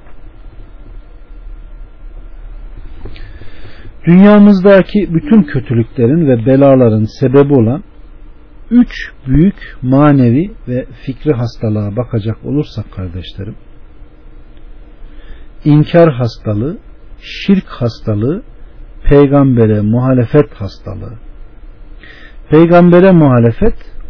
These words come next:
onun getirdiği dine veya onun o dinin esaslarından birine muhalefet veya onu inkar şeklinde ortaya konulmasıdır.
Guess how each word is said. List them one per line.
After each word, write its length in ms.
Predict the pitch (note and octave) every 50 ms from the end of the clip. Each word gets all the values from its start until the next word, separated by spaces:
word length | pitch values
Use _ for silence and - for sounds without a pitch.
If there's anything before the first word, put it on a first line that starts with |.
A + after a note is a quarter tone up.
| -
onun 340 | - C#3 D3+ F3 G3 F#3+ E3+
getirdiği 800 | C#3 C3+ B2+ A#2 - - A#2+ G#2+ G#2+ G#2 A2 A2+ A2 G#2 G2+ G#2
dine 440 | A#2 A#2+ B2 A#2+ B2+ D3+ G#3 C#4+ - - - - - - - - - - -
veya 420 | C#3 D3 E3 E3 C#3+ C3 A#2 A2 - - -
onun 420 | - B2 B2+ C#3+ E3+ A#3 D#4 F4+ - - - - - - - - - - - - -
o 60 | G3 A#3+
dinin 540 | D4 C4 C4 A3+ G3+ E3+ D3 C#3 B2 B2+ - -
esaslarından 880 | D3 - - D#3+ D3 - - - C#3+ C3+ C#3 C#3 D3 C#3+ F3 F3+ E3+ D3
birine 260 | C3+ B2 A2 A2 A2 G#2+
muhalefet 640 | G#2+ A2+ B2 A#2 B2 B2 B2 B2+ A#2+ - G#3 A#3 - - - - - - - - - - - E3
veya 240 | F3+ F3 D#3+ C#3+ C3+ C#3 -
onu 320 | C3 A#2+ A#2 C#3+ F3+ A3+ - - - - - -
inkar 400 | C3+ B2+ C3 - - E3 E3+ D#3+
şeklinde 520 | - - B2 A2 - - G#2+ G#2+ B2 D3
ortaya 400 | C3+ A#2 G#2 - - - B2 B2+
konulmasıdır. 840 | B2 - - G#2 G2 F#2+ F2+ E2+ F2 E2+ - - - - - - -